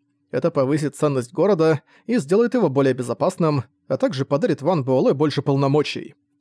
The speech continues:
Хоть Цзинь Доумин не сообщил истинной причины, почему ему так хотелось открыть здесь научный центр, но, будучи благородным высокого ранга, Ван Буэлэ кое-что знал. Внутренняя политика корпорации Трилония была очень запутанной.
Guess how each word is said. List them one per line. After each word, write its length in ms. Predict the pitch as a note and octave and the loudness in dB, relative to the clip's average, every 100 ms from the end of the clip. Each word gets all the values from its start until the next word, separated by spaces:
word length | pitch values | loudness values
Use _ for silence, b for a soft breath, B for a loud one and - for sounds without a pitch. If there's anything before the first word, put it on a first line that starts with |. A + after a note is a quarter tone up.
| _ | _
Хоть 240 | - A3+ G3 | -4 -2 0
Цзинь 260 | C#3+ G#3+ | 0 0
Доумин 320 | C3+ C#3 F3+ E3 | 2 2 2 2
не 120 | D3+ | 0
сообщил 400 | D3 C#3 - G#3 | 0 0 0 0
истинной 400 | D#3 - C3+ A#2+ | -2 -4 -4 -2
причины, 400 | B2+ A#2+ G#3 D3+ | -4 -2 0 0
почему 340 | C3 - C#3 | -2 -2 0
ему 160 | C#3+ B2+ | 2 0
так 160 | B2 | -2
хотелось 320 | - C3+ D3+ C3+ | -2 -2 -2 -2
открыть 300 | B2+ D#3 B2+ | -4 -4 -2
здесь 220 | C3+ C3+ | -4 -2
научный 340 | C#3 C3+ B2+ | -2 -2 -6
центр, 520 | - G3+ F3+ D3+ C3+ - _ - | -2 0 2 0 -2 -12 _ -14
но, 300 | C#3+ C#3 F#3+ | -4 -2 0
будучи 360 | E3+ E3+ - | 0 0 -2
благородным 540 | C#3 C3+ C3+ E3 D3+ C#3 | -2 0 2 0 0 -2
высокого 440 | B2+ E3 C#3 B2 | -2 -2 -2 0
ранга, 500 | E3+ F#3 C#3+ C#3 A#2+ _ - | 0 2 2 0 -2 _ -12
Ван 380 | A#2+ D3+ G3 D3 | -2 0 0 2
Буэлэ 280 | D3+ E3+ | 4 2
кое-что 400 | D#3 E3 C#3+ D3 | 2 2 2 0
знал. 400 | B2+ D#3 D3 - - _ _ _ | 0 0 -2 -4 -16 _ _ _
Внутренняя 640 | - B2 B2+ D3+ F#3+ F#3 | -10 -4 -2 0 2 2
политика 420 | F#3 C#3+ C#3+ F3+ D#3+ | 2 0 0 -2 -2
корпорации 500 | D#3+ C3 C3+ C#3 C3 | -2 0 -2 -2 -4
Трилония 440 | C#3 C3 C3 D#3+ | -2 -2 0 0
была 180 | C3+ C#3 | 2 0
очень 220 | C3 C3+ | 0 -4
запутанной. 680 | B2 - A3 D#3 C#3+ C3+ | -6 -4 -2 0 0 0